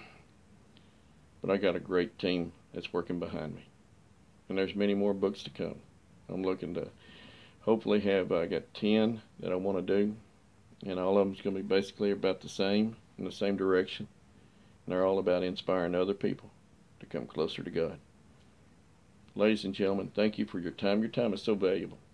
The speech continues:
'cause that's one thing that cannot be replaced, is time. It's very expensive, <laughs> 'cause you never get it back. Thank you again. God bless you and your families, and I hope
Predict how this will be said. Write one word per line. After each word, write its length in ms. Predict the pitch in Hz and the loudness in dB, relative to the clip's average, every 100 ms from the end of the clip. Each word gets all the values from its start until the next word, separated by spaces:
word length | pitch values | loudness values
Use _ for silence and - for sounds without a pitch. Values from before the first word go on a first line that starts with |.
| - - | -20 -12
'cause 100 | - | -4
that's 180 | 101 - | -2 2
one 160 | 110 | 2
thing 180 | 104 87 | 2 -4
that 140 | - - - - | -6 -16 -20 -14
cannot 340 | - 104 104 107 | 0 2 4 2
be 100 | 107 | 0
replaced, 580 | 110 107 73 - - - - - - - - | 0 -2 -4 -4 -14 -20 -20 -20 -20 -20 -20
is 140 | - - | -20 -10
time. 280 | - 67 - - - - - - - - - - - - - - - - - | -6 -6 -10 -20 -20 -20 -20 -20 -20 -20 -20 -20 -20 -20 -20 -20 -20 -20 -20
It's 100 | - | -12
very 200 | - 98 | -2 0
expensive, 540 | 87 - - 104 - - - - | 0 -4 -2 -2 -4 -16 -20 -20
<laughs> 1500 | - - - 139 - - - - - - - - - - - | -20 -10 -6 -6 -6 -14 -14 -20 -18 -16 -16 -20 -20 -20 -10
'cause 180 | - 87 | -8 -4
you 60 | 78 | -2
never 220 | 82 85 | 0 0
get 160 | 85 87 | 0 0
it 120 | - | 0
back. 220 | 80 - - - - - - - - - - - - - - - - | 0 -2 -10 -20 -20 -20 -20 -20 -20 -20 -20 -20 -20 -20 -20 -20 -4
Thank 200 | - 110 | 2 4
you 100 | 104 | 4
again. 320 | 95 104 101 101 | 2 4 4 8
God 240 | 120 110 | 8 8
bless 280 | 117 113 - | 6 4 4
you 100 | 113 | 2
and 100 | 104 | 2
your 80 | 85 | 0
families, 480 | - 104 104 104 - | 4 6 8 6 4
and 100 | 87 | 0
I 60 | |
hope 300 | 87 107 107 | 4 4 4